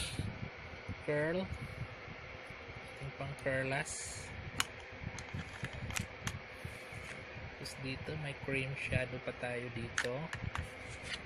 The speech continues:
At ito, ang aking contour. Na, pang contour ko rin to. Ayan. May highlight,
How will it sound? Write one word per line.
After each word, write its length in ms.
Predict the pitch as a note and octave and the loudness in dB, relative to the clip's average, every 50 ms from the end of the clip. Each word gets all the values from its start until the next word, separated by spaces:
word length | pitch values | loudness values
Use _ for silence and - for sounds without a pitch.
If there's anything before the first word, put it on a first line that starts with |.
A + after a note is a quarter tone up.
| - - - - C3 - - - - - - - - - - - - C#3 | -6 -6 -4 -2 -2 -2 -2 -6 -8 -8 -8 -8 -8 -8 -8 -6 -4 -4
At 80 | C3 - C3 | -4 -2 -2
ito, 360 | C3+ - - - C3 C3 C#3 D#3+ F3+ F#3 G3 G3 - - - - - - - - - - - - - - - - - - - - - - - - - - - - - - C3+ | -2 -2 -2 0 0 0 2 2 2 2 2 2 0 -2 -6 -6 -6 -4 -4 -4 -6 -6 -8 -8 -6 -6 -4 -4 -4 -4 -4 -6 -6 -6 -8 -8 -8 -6 -8 -6 -6 -4 -4
ang 80 | C3+ - - C#3 D3 D#3+ | -2 -2 0 0 0 0
aking 880 | F#3 - - - - E3 E3 E3+ F3 F#3 F#3 F#3+ F#3+ F#3+ F#3+ F#3+ F#3+ F#3+ F#3+ - - - - - - - - - - - - - - - - - - - - - | -2 -4 -6 -4 0 0 2 4 4 6 6 6 6 6 6 6 6 6 4 0 -4 -10 -10 -10 -8 -8 -8 -8 -8 -8 -10 -10 -10 -10 -10 -10 -10 -10 -8 -4
contour. 640 | C#3+ C#3+ C#3+ C#3+ - - - - F3 E3+ D#3 C#3 C3+ C#3 D3+ | -2 -2 -2 -4 -4 -4 0 2 6 6 6 6 6 2 0
Na, 80 | E3+ E3+ D3 | -2 -4 -2
pang 160 | - D3 D3 - - | -2 -2 -2 0 0
contour 320 | D3 D3+ D3 - - D3+ D3 C#3 | 0 0 0 0 0 0 2 0
ko 80 | - | 0
rin 160 | C#3+ C#3 C3+ C3+ C#3 - - | 0 0 0 0 -2 -4 -4
to. 80 | C3+ | -2
Ayan. 400 | B2+ B2+ A#2+ A#2+ B2 B2 A#2+ A#2+ B2 B2+ C3+ - - - - - - B2 | -2 -2 -2 -2 -2 -2 -2 -2 -4 -4 -6 -6 -8 -10 -10 -8 -6 -4
May 80 | A#2+ A2 | -2 0
highlight, 560 | B2+ B2 B2 B2+ C3 D3+ D#3 D#3 D#3 D#3+ | 0 2 2 2 4 6 8 8 8 8